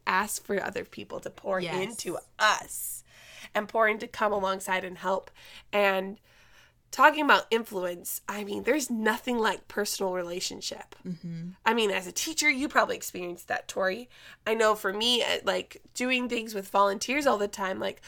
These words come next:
Speaker 1: the way that we keep and maintain and have people involved in our ministry at my church is because we have relationship.
Speaker 2: Yes. Mm-hmm.
Speaker 1: Because we're bringing them in and saying,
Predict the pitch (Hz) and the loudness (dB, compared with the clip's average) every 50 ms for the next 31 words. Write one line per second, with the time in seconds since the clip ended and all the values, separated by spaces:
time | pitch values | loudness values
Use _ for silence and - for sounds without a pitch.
0 | - - - - - - 240 247 254 214 208 214 208 220 240 247 254 233 226 - | -18 -18 -18 -20 -2 6 8 8 8 8 6 4 6 8 6 6 8 6 4 4
1 | - 214 208 - - - - 233 233 226 - - - 208 208 208 196 196 202 202 | 2 -4 -10 -10 -12 -8 -4 -4 -4 -4 -6 -8 -8 -4 -2 -2 -2 -2 -4 -6
2 | - 208 214 208 220 226 233 - - - 214 202 - - 214 196 190 202 202 - | -6 -2 -2 0 0 0 -4 -4 -6 -8 -10 -12 -10 -10 -4 -2 0 0 -2 -2
3 | - 233 220 - 214 214 202 196 - _ - 165 175 180 180 - - - 185 196 | -8 -12 -6 -2 0 0 0 0 -2 _ -10 -10 -8 -8 -8 -6 0 4 6 6
4 | 214 220 208 - - 202 190 180 175 185 185 175 220 233 - - - 208 190 190 | 6 6 4 0 -2 0 -2 -2 -2 -4 -2 -2 0 -2 -2 -2 -2 -2 -2 -2
5 | 170 - - 180 190 202 - - 269 269 262 - - - - - - 240 - - | -2 -4 -8 -10 -10 -4 0 2 2 2 2 -4 -10 -18 -20 -18 -18 -18 -16 -14
6 | 202 - 247 233 254 247 247 262 269 262 277 269 269 254 240 262 294 302 - - | -10 -8 -6 -4 -4 0 2 2 4 6 4 4 6 6 4 4 6 4 2 2
7 | - 220 180 175 170 151 135 - - - - - - - - 196 190 170 190 - | 2 0 -2 -4 -4 -2 -2 -4 -4 -6 -10 -12 -14 -12 -8 -8 -6 -4 -4 -4
8 | 254 151 254 240 233 226 220 208 240 247 247 233 226 - 226 - 240 254 262 269 | -2 2 2 2 2 2 0 0 2 2 2 2 0 -4 -8 -6 -4 -2 -2 -2
9 | 269 262 247 233 226 233 240 247 233 214 196 196 - 233 226 233 214 214 | -2 0 2 2 4 4 4 4 4 2 0 0 0 0 0 0 0 -2